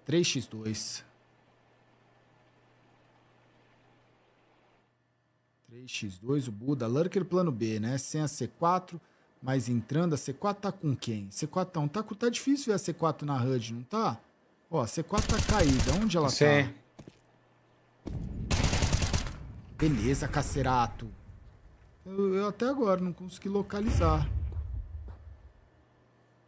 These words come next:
Speaker 1: C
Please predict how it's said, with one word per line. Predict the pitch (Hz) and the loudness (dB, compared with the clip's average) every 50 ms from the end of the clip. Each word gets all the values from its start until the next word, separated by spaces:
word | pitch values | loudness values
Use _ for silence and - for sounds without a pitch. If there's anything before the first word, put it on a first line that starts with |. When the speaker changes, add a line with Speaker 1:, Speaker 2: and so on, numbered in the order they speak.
| _ _ _ _ _ _ _ _ _ _ _ _ _ _ _ _ _ _ _ _ _ _ _ _ _ _ _ _ _ _ _ _ _ _ _ _ _ _ _ _ _ _ _ _ _ _ _ _ _ _ _ _ _ _ - | _ _ _ _ _ _ _ _ _ _ _ _ _ _ _ _ _ _ _ _ _ _ _ _ _ _ _ _ _ _ _ _ _ _ _ _ _ _ _ _ _ _ _ _ _ _ _ _ _ _ _ _ _ _ -20
Speaker 1:
C | - - 135 | -20 -18 -20